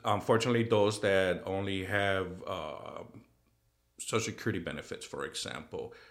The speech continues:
they won't be able to qualify because they won't be able to afford the unit itself. But that's why hud provides us that guideline, so we under-,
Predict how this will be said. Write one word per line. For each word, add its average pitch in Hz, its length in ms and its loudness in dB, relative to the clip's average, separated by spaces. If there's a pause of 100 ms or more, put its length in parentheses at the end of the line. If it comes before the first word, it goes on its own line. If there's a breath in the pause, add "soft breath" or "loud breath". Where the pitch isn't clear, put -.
(180 loud breath)
they 117 140 6
won't 117 260 6
be 107 100 0
able 95 120 0
to - 60 -6 (140)
qualify 98 360 2
because 87 340 -4
they 90 80 -2
won't 90 200 -4
be 85 80 -4
able 80 120 -6
to 82 60 -4
afford 80 380 -6
the 78 80 -8
unit 67 300 -10
itself. - 580 -10 (380 soft breath)
But 98 160 2
that's 101 260 4
why 92 140 2
hud 92 320 -2
provides 82 400 -4
us 82 140 -8
that 76 260 -4
guideline, 73 480 -8
so - 140 -6
we 90 180 -6
under-, 85 160 -8